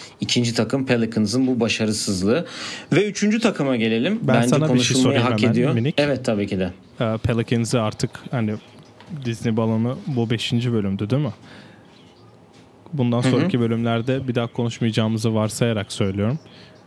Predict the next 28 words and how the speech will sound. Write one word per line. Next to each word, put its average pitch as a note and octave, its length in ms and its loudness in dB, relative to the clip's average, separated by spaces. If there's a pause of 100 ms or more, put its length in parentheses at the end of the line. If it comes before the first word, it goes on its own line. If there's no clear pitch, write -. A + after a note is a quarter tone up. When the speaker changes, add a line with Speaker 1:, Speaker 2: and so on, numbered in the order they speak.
Speaker 2:
Ee, A2 40 0
Speaker 1:
Hı G2+ 240 -2 (100)
hı. G2+ 220 0
Speaker 2:
Kenny A#2 240 2
Atkinson'a B2+ 720 0
ne B2 40 -4
dersin? - 400 -2 (1600)
Speaker 1:
Alvin A2+ 360 0
Gentry'den C3 540 0
başka A#2+ 280 -2
herkese A2+ 340 0
evet A#2 300 0
derim F#2+ 240 -2
şu F#2 140 -6
anda. E2 320 -6 (720)
Speaker 2:
Kendisi A2 360 -2
de C#3 60 2
sanırım A2+ 480 0 (220)
biraz G#2+ 260 0
kabullenmiş G#2+ 640 -2
gibi. G2 280 -6 (420)
Sormuşlar, A2 680 -2
"Hani G2 180 -4
koçluk - 540 -6
durumunu G#2 300 0
ne G#2+ 120 -2
düşünüyorsun? G#2 600 -6
Hani G#2 260 -6